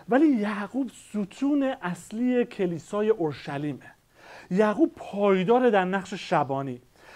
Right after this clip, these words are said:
یعقوب نه فقط مسئولیت خانواده رو سالها داشته، بلکه الان می‌دونه دقیقاً کلیسا رو چطور مدیریت بکنه. و حرفای یعقوب خیلی عملیه. حالا من سراغ حرفاش می‌رم یه خورده جلوتر،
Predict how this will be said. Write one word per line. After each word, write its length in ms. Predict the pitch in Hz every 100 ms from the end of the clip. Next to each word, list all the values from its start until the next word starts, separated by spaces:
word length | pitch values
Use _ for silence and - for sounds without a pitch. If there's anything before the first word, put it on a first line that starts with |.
| - 202
یعقوب 260 | 214 302
نه 120 | 349
فقط 320 | 339 254 202 202
مسئولیت 420 | 185 185 202 214
خانواده 580 | - 190 185 180 185 240
رو 120 | 262
سالها 400 | - 165 143 147
داشته، 400 | 143 - 139 123 - -
بلکه 280 | 226 254 269
الان 180 | 202 247
می‌دونه 300 | 254 247 254
دقیقاً 460 | 202 180 185 233 247
کلیسا 420 | 202 190 170 226
رو 120 | 208
چطور 360 | 175 165 147 143
مدیریت 640 | 139 127 131 127 120 -
بکنه. 320 | - 110 113 - - _ _ - - - -
و 120 | 220
حرفای 520 | 208 220 240 285 359
یعقوب 320 | 277 220 226 285
خیلی 520 | - - 262 277 262
عملیه. 520 | 170 165 147 135 131
حالا 140 | 139
من 80 | 190
سراغ 260 | 196 170 185
حرفاش 540 | 180 165 - 185 -
می‌رم 280 | 208 190 135
یه 60 | 123
خورده 280 | 127 127
جلوتر، 400 | 123 120 117 123